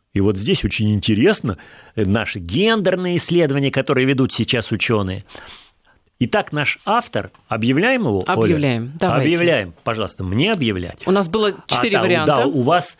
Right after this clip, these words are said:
Speaker 1: э, там было голосование какое-то.
Speaker 2: Да.
Speaker 1: И наш-, большинство наших
Speaker 2: Большинство
Speaker 1: слушателей,
Speaker 2: угадали.
Speaker 1: судя по вашему компьютеру, правильно отвечают на вопрос. Это выдающийся русский философ Иван Александрович Ильин, который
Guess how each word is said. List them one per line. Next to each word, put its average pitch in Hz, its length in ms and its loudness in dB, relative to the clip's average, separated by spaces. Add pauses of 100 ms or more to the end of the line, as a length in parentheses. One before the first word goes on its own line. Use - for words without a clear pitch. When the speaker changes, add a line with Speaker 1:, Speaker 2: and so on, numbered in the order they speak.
(320)
Speaker 1:
э, 117 580 2
там 143 180 0
было 151 220 4
голосование 165 720 2
какое-то. 156 500 2
Speaker 2:
Да. 160 80 4
Speaker 1:
И - 20 4
наш-, 165 300 0
большинство 147 720 -2
наших 143 220 2
Speaker 2:
Большинство 185 260 4
Speaker 1:
слушателей, 226 460 2
Speaker 2:
угадали. 151 180 2
Speaker 1:
судя 143 220 4
по 135 120 0
вашему 113 400 0
компьютеру, 214 720 0 (340)
правильно 135 480 2
отвечают 110 560 0
на 104 100 0
вопрос. 208 500 0
Это - 180 -4
выдающийся 107 800 -2 (120)
русский 110 400 0
философ 180 640 0 (260)
Иван 123 240 2
Александрович 101 720 -2
Ильин, 190 460 2 (500)
который 117 540 0